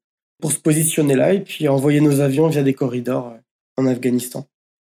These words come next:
Donc ces missions-là sont entrecoupées de, de ce qu'on appelle d'escales. C'est aussi la beauté du, de la marine, c'est un peu pour ça qu'on s'engage initialement. On dit souvent que, avant d'être contrôleur aérien, on est,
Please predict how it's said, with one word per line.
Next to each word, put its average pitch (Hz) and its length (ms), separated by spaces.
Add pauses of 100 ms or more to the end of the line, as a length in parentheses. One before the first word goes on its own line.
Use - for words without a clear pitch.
(140)
Donc 165 200
ces - 220
missions-là 196 480
sont 160 220
entrecoupées 151 540
de, 147 180
de 131 120
ce 127 80
qu'on 151 100
appelle 143 220
d'escales. 143 480 (580)
C'est - 300
aussi 147 240
la 160 100
beauté 151 380
du, 127 460
de 139 180
la 151 120
marine, 147 320
c'est 135 260
un 123 100
peu 151 140
pour 143 180
ça 165 140
qu'on 160 120
s'engage 143 400
initialement. 139 560 (520)
On 147 100
dit 156 140
souvent 190 360
que, 143 580 (120)
avant 156 300
d'être 151 340
contrôleur 151 540
aérien, 139 520
on 165 180
est, 170 280